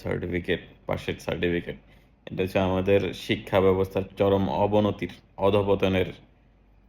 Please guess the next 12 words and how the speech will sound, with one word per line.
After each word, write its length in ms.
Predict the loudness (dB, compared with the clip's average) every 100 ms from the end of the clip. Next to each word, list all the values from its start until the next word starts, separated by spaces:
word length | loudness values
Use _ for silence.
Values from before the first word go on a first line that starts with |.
| _ _ _ _
সিমটম 580 | -18 -4 2 2 2 4
আর 140 | 4 2 -2
কি। 140 | -6 -6 _ _ _ _ _ _ _ -20 -20 _ _ _
তো, 80 | 6 8 8 6 4 -4 -8
আহ, 320 | -2 0 -2 -6 -16 -20 _ _ _ _
এটা 160 | -8 -6
বলছে 340 | 0 0 2
এই 80 | 0
কারণে 400 | 4 4 4 0 -4 -16 -20 _ -20 -20 _
যে 80 | 2
আমি 200 | 4 4
যখন 420 | 2 0 0 -2